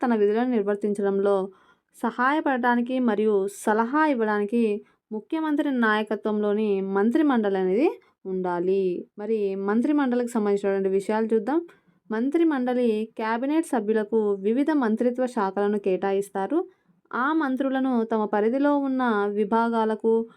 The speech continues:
ప్రభుత్వ విధానాలను నిర్దేశిస్తారు. ఈ విధానాలను ఆయా విభాగాల అధికారులు నిబంధనల ప్రకారం అమలు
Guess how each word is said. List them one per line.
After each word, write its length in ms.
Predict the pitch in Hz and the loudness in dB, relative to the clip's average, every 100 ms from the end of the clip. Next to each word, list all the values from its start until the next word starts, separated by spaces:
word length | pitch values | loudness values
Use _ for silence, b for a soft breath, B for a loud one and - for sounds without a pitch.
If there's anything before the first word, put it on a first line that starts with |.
| B - | B -8
ప్రభుత్వ 360 | 214 226 240 311 | -6 -4 -2 0
విధానాలను 720 | 240 196 208 208 202 202 208 | 2 0 0 0 0 0 0
నిర్దేశిస్తారు. 920 | 190 175 190 208 220 - 202 220 330 339 B - | 0 2 2 2 0 -2 -4 -2 -4 -6 B -12
ఈ 240 | 240 302 | -4 0
విధానాలను 880 | 311 277 254 254 247 247 247 220 208 | 0 0 0 0 0 0 2 0 -2
ఆయా 320 | - 214 220 214 | -2 0 0 2
విభాగాల 640 | 196 190 220 240 240 240 | 0 0 0 0 2 2
అధికారులు 800 | 240 185 202 208 208 214 208 214 | 2 0 -2 -2 -2 0 0 0
నిబంధనల 500 | 208 190 190 214 226 | 0 0 0 0 0
ప్రకారం 540 | 220 190 185 196 302 214 | -2 -2 -2 0 0 0
అమలు 240 | 196 185 | 0 0